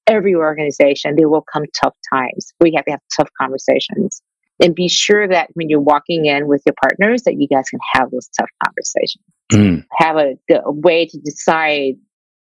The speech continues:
Speaker 1: things when you don't agree. How will you decide when you don't agree? It's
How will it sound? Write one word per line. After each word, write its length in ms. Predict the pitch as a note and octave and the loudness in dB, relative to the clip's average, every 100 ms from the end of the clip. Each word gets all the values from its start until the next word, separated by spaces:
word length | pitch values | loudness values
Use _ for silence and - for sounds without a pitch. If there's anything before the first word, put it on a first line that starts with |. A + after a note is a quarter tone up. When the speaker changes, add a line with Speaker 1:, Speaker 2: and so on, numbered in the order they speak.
| - | -2
Speaker 1:
things 300 | D#3+ C#3 C3+ - | 2 2 -2 -2
when 100 | C#3+ | 0
you 100 | C3+ | 2
don't 240 | C#3 C3+ - | 0 -2 -2
agree. 400 | C3 A#2+ G#2+ - _ _ _ | 0 0 -2 -8 _ _ _
How 160 | - F3 | 0 2
will 120 | F#3+ | 4
you 140 | F3+ | 2
decide 320 | D#3+ D3+ D3 C#3 | 0 0 0 0
when 140 | C#3 | -2
you 80 | C#3 | -4
don't 220 | - - | -4 -4
agree? 220 | - D3 | 0 2
It's 100 | F3 | 0